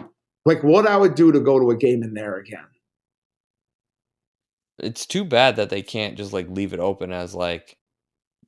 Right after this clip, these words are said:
Speaker 2: they're gonna have just a g-, random game there.
Speaker 1: Like, would it kill 'em? I mean, I guess
Speaker 2: Like,
Speaker 1: now
Speaker 2: remember
Speaker 1: with what
Speaker 2: when
Speaker 1: it gets used for, but
Speaker 2: Yeah, they're never gonna give that up.
Speaker 1: Of course.
Speaker 2: But it, you know how the Islanders always had, like,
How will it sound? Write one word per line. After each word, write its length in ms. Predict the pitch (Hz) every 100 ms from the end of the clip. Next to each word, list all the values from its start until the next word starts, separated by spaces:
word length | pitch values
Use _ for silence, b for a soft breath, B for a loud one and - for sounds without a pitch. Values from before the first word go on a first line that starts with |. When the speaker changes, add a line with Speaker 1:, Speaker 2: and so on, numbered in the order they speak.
| -
Speaker 2:
they're 180 | 92
gonna 240 | 90 92 87
have 240 | 90 85
just 240 | - 92 -
a 60 |
g-, 100 | 82 -
random 380 | 92 87 90 76
game 300 | 87 95 85
there. 300 | 85 87 _ -
Speaker 1:
Like, 180 | - 147
would 160 | 175
it 140 | 190 -
kill 240 | 170 170
'em? 260 | 208 214 - _ _ _ _ _ _ _ _ _ _ _ _ -
I 20 | 170
mean, 100 | 180
I 100 | 196
guess 120 | 220
Speaker 2:
Like, 120 | 127
Speaker 1:
now 180 | 147 175
Speaker 2:
remember 140 | 151
Speaker 1:
with 80 | 170
what 60 | 151
Speaker 2:
when 80 | 127
Speaker 1:
it 60 |
gets 200 | 123 123
used 300 | 131 143 147
for, 360 | - 120 107 107
but 240 | 127 117 - 135 _ _ _ _ -
Speaker 2:
Yeah, 240 | 107 90
they're 140 | 90
never 220 | 95 95 82
gonna 180 | 78
give 160 | 82 87
that 180 | 85 85
up. 160 | 98
Speaker 1:
Of 120 | 123 120
course. 420 | - 110 - - _ -
Speaker 2:
But 220 | 123 139
it, 80 | -
you 160 | 80 131
know 100 | 127
how 120 | 127
the 140 | 113
Islanders 500 | 110 113 110 110 104
always 340 | - 101 104 98
had, 340 | 107 98 95 _
like, 240 | 95 90